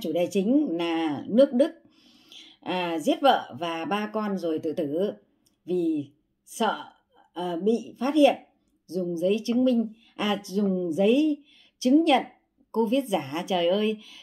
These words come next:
cha không cho con cho vợ đi tiêm mà đi, đi dùng cái giấy giả, trời, mà chỉ vì có mỗi thế mà đi giết vợ, giết con rồi là tự tử.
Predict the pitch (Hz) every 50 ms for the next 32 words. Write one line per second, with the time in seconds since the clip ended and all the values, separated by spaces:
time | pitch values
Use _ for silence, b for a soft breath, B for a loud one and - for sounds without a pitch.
0 | B - 214 220 226 226 269 240 233 196 220 208 208 - 214 220 208 196 220 185
1 | 220 190 147 151 202 220 214 247 247 233 208 202 180 160 156 156 180 196 220 214
2 | 185 196 175 165 147 196 202 208 233 262 247 208 208 190 - - 208 247 220 -
3 | 190 175 160 156 156 160 170 165 156 - 156 147 147 185 180 170 180 196 202 180
4 | 240 233 214 233 262 254 170 180 196 185 214 240 240 220 202 139 147 151 - 247
5 | - - 214 214 214 202 202 B B B B B B B B - 170 180 175 170
6 | 170 170 160 - 170 160 - 190 160 147 160 190 196